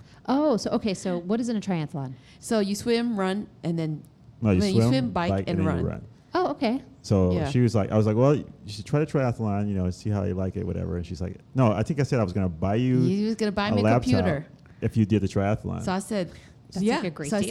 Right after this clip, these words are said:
Speaker 2: said, "Yeah,
Speaker 3: So
Speaker 2: I'll
Speaker 3: she was
Speaker 2: do
Speaker 3: like,
Speaker 2: it."
Speaker 3: "All right, I'll do it."
Speaker 1: Yeah.
Speaker 3: And then so she went, she would train, and she went train, and I was like, "Oh, okay, she's getting ready." And, uh,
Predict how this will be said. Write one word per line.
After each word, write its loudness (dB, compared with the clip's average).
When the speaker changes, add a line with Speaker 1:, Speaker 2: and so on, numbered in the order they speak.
Speaker 2:
said, -8
"Yeah, -2
Speaker 3:
So -8
Speaker 2:
I'll -2
Speaker 3:
she -2
was 2
Speaker 2:
do 2
Speaker 3:
like, 0
Speaker 2:
it." -2
Speaker 3:
"All 0
right, 0
I'll 2
do 2
it." 2
Speaker 1:
Yeah. -4
Speaker 3:
And 2
then 6
so 6
she 2
went, 2
she 0
would 2
train, 0
and -2
she -2
went 0
train, 0
and 2
I 2
was 0
like, -2
"Oh, 2
okay, 0
she's -6
getting 0
ready." 2
And, 4
uh, 4